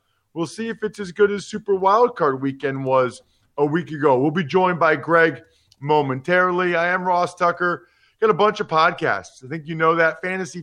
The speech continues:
Feast podcast already posted. Joe Dolan has excellent insight into these games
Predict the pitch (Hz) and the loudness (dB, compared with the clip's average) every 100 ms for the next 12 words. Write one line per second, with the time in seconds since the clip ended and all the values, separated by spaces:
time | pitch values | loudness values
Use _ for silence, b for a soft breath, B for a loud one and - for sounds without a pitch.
0 | - 185 165 - 175 170 180 180 170 165 | -12 -10 -8 0 0 0 -2 0 0 -2
1 | _ _ _ - 151 156 143 123 - 160 | _ _ _ -4 2 2 2 -2 -2 0
2 | 185 180 196 131 165 165 143 151 170 139 | 0 -2 -10 -4 -4 -2 -2 0 -2 -4
3 | 127 - 160 170 - 180 139 156 151 160 | -6 -8 -12 -12 -10 -12 -10 -12 -6 -2
4 | 151 147 139 131 113 143 147 143 143 139 | -2 -4 -6 -6 -6 -4 -4 -4 -8 -12